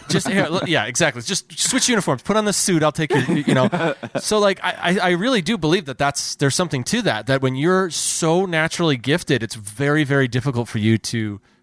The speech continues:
Speaker 2: convey the best way to, to perform on the ice or
Speaker 1: I,
Speaker 2: on the field.
Speaker 1: I'm sure that's true. And, and then another issue with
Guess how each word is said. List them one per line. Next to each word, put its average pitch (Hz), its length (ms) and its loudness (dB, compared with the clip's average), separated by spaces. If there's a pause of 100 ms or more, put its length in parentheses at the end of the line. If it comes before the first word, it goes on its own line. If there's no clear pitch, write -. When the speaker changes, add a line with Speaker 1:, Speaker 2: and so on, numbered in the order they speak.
Speaker 2:
convey 123 640 0
the 101 140 -2
best 120 340 0
way 117 180 2
to, 101 200 -4 (240)
to 104 360 0 (520)
perform 151 400 0
on 135 260 0
the 139 140 2
ice 160 280 2
or 151 40 2
Speaker 1:
I, 143 60 4
Speaker 2:
on 143 60 0
the 147 60 0
field. 131 160 2
Speaker 1:
I'm 123 80 -2
sure 143 160 2
that's 151 260 -2
true. 143 380 -2
And, 131 300 -2
and 151 180 0
then 220 400 -2
another 151 480 -2
issue 101 460 -4
with 98 320 -6